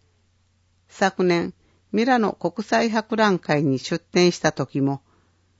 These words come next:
三十キログラム持っていった伊賀牛はあっという間になくなってしまいました。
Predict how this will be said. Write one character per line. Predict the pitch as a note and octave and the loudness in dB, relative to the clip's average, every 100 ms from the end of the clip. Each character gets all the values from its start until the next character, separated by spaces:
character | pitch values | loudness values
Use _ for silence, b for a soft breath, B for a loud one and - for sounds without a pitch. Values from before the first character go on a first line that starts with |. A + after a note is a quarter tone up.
| _ | _
三 | _ - G#3 B3 | _ -2 2 2
十 | C#4 | 0
キ | _ - | _ -2
ロ | B3+ B3 | 0 0
グ | A#3 | 0
ラ | E3+ | 0
ム | C#3 C3 | 0 -2
持 | - E3+ | -2 -2
っ | - | -2
て | - C#3+ | -4 -4
い | |
っ | C3+ _ | -4 _
た | D3 C3+ | -4 -2
伊 | D3+ | 0
賀 | F3+ | -2
牛 | E3 D#3 | 0 0
は | C3+ C3 C3 b b b b | 0 -2 -8 b b b b
あ | - | -2
っ | A#3 _ | -2 _
と | C#4+ | 0
い | C4 | 2
う | B3+ | 2
間 | A#3+ A3 | 2 0
に | G#3 - - | 0 -2 -2
な | F3 | -2
く | - | 0
な | F3 E3 | 0 0
っ | |
て | _ A3 | _ -6
し | - D#3 | -4 -4
ま | C#3 | -2
い | B2+ | -4
ま | A#2 A2 | -8 -10
し | - | -18
た。 | - - | -18 -20